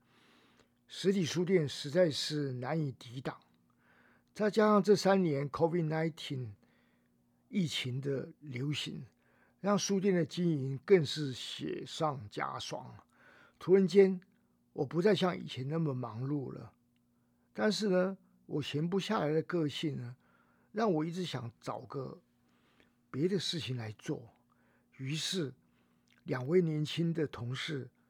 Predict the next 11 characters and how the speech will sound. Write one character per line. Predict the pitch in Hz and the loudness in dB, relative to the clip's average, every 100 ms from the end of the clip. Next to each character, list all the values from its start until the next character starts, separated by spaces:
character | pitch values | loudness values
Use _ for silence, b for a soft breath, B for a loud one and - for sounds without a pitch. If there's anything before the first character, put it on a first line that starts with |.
| b | b
王 | - 135 | -8 -4
泰 | 160 175 | -2 -2
祥 | 139 131 117 123 | -2 -6 -8 -8
跟 | - 143 135 - | -6 -6 -6 -8
贺 | - 165 | -4 -2
卓 | 127 123 123 | -2 -6 -6
恒 | 113 107 b b b b | -10 -14 b b b b
就 | - 165 | -8 -8
鼓 | - 123 | -6 -6
励 | 156 | 0
我， | 165 104 82 | 2 0 -6